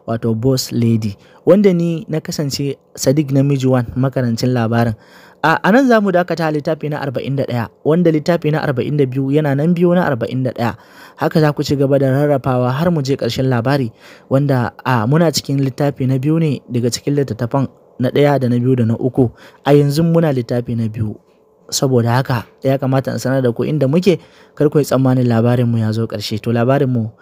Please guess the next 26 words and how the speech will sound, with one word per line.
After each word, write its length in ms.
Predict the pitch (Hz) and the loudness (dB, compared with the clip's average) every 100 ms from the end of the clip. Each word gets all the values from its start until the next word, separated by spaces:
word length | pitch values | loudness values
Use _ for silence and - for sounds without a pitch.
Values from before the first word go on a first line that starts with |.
| _ - | _ -2
yanzu 240 | 120 120 | -2 0
muna 240 | 131 131 113 | -2 -2 -4
cikin 240 | - 110 | -4 -4
littafi 400 | 110 - 113 113 | -4 -4 -4 -2
na 80 | 110 | -4
biyu 160 | 123 165 | 0 -2
ne, 180 | 147 107 - | -2 -6 -6
amma 260 | 120 131 135 | -2 2 2
alhamdulillah 540 | 135 165 139 120 127 120 | 0 -2 0 0 0 0
mun 140 | 117 | 0
kammala 240 | 127 117 110 | 0 0 0
littafi 480 | 107 113 110 110 | -2 -4 -6 -6
na 60 | 104 | -8
ɗaya. 240 | 107 107 - - - - - - - - | -8 -8 -10 -18 -20 -20 -20 -20 -20 -4
Hafsat 320 | 170 180 190 | -2 0 -2
Bature 400 | 143 127 143 139 | 0 -2 0 -2
fa, 240 | 117 107 110 | -2 -4 -4
kar 160 | 151 | -4
ku 120 | 139 131 | -2 -2
manta 240 | 120 120 | -2 -2
ita 160 | 117 127 | -2 -2
ce 160 | - | -2
makar-, 320 | 117 113 117 - | -2 0 -4 -2
a, 240 | 117 110 | 0 2
marubuciyar 480 | 120 135 143 135 135 | 2 2 0 0 0
labarin 480 | 123 117 143 151 | 2 2 2 0